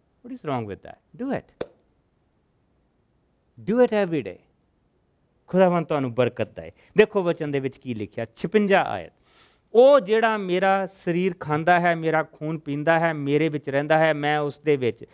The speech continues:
ਜਿਸ ਤਰ੍ਹਾਂ ਜਿਉਂਦੇ ਪਿਤਾ ਨੇ ਮੈਨੂੰ ਘੱਲਿਆ ਹੈ, ਉਸ ਦੇ ਕਾਰਨ,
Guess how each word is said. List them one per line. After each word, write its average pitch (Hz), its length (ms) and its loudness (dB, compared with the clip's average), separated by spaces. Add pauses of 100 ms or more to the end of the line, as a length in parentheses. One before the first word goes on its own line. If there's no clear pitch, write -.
(240)
ਜਿਸ 160 160 0
ਤਰ੍ਹਾਂ 185 220 0
ਜਿਉਂਦੇ 156 420 -2
ਪਿਤਾ 160 320 -2
ਨੇ 160 80 -2
ਮੈਨੂੰ 151 320 -4 (100)
ਘੱਲਿਆ 131 320 0
ਹੈ, 139 320 0 (400)
ਉਸ 165 220 -4
ਦੇ 208 320 2 (240)
ਕਾਰਨ, 175 500 2